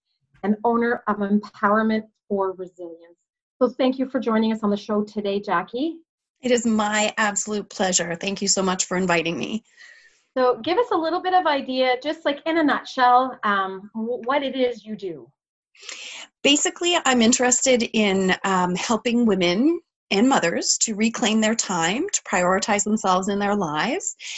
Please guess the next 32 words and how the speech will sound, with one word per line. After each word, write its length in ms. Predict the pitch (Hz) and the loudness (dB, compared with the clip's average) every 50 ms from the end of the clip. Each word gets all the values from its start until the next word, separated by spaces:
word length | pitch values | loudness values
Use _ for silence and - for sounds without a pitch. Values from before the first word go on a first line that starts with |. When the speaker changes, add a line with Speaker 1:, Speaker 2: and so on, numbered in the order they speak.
| - - - - | -12 -14 -4 0
Speaker 2:
and 240 | 226 208 208 220 226 | 2 2 2 4 2
to 260 | - - 262 247 226 | 2 2 2 0 0
recenter 720 | 208 240 254 269 277 277 - 226 208 214 - - 214 214 | 0 0 2 2 0 2 0 0 0 0 0 -2 -2 -2
themselves 640 | 208 214 202 214 - - 180 180 190 196 202 190 - _ _ _ | -2 -2 -2 -2 -2 0 0 0 0 0 -2 -6 -8 _ _ _
in 240 | 269 277 285 285 285 | 0 2 2 4 4
their 180 | 269 247 208 190 | 4 2 2 2
lives 440 | 196 165 160 170 175 175 175 - | 0 0 0 0 -2 -2 -2 -4
so 160 | - - 202 190 | -2 -2 -2 -2
that 160 | 196 185 - | -2 -2 -2
they 120 | 202 190 214 | -2 -2 -2
can 260 | 208 - - 208 196 | -4 -6 -6 -6 -6
achieve 340 | 202 196 - - 196 190 185 | -4 -4 -4 -4 -4 -4 -6
the 60 | - 175 | -6 -8
goals 280 | - 180 165 170 185 - | -8 -6 -6 -6 -6 -6
that 140 | 208 190 | -8 -6
they 80 | - 180 | -6 -6
want 180 | 185 185 175 175 | -4 -4 -4 -4
to 120 | 175 175 | -4 -6
achieve 520 | 175 175 - - 208 196 196 214 277 349 339 _ - - - - - _ | -4 -2 -2 -2 -2 -4 -4 -4 -6 -6 -8 _ -18 -16 -16 -18 -16 _
and 400 | - 208 202 196 190 190 190 185 - - | -6 -4 -4 -2 -2 -2 -4 -6 -8 -10
the 300 | 202 196 185 208 196 190 | -10 -8 -6 -6 -6 -6
kind 280 | 185 - - 214 202 196 | -8 -8 -6 -4 -2 -2
of 140 | 185 185 185 - | -4 -6 -6 -8
inner 200 | - 208 202 196 | -8 -6 -6 -6
calm 400 | 196 - - 202 185 190 185 196 - - | -8 -8 -10 -8 -6 -4 -6 -6 -6 -6
and 160 | 190 196 190 | -8 -8 -8
peace 400 | - - 214 208 302 359 - - - | -8 -8 -6 -6 -4 -4 -6 -6 -4
that 220 | 190 185 202 - | -4 -4 -4 -4
we 180 | 214 202 202 - - | -6 -4 -4 -6 -6
all 460 | - 175 175 185 180 185 190 202 208 _ - - - - _ _ | -6 -6 -4 -4 -4 -2 -4 -6 -8 _ -20 -20 -20 -20 _ _
strive 340 | - - - 233 269 330 294 | -6 -4 -4 -2 -4 -4 -6
for. 380 | - - - - - - - | -8 -12 -10 -8 -8 -10 -10